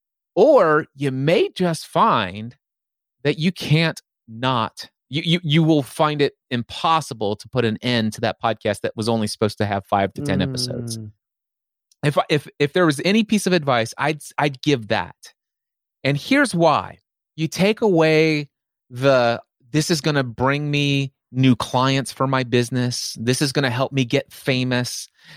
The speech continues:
Speaker 1: This is going to help me get ranked in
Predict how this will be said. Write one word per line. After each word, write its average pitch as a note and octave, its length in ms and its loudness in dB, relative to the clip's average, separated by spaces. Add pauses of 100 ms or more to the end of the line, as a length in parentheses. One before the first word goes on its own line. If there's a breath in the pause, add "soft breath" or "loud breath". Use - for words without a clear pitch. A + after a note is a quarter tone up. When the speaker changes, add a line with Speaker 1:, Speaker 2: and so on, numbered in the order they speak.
(120)
Speaker 1:
This C3+ 200 0
is D3 100 -4
going D3 280 -2
to C3+ 200 4
help B2+ 220 -4
me C3 100 -2
get B2+ 220 0
ranked B2+ 540 -2
in B2+ 220 -4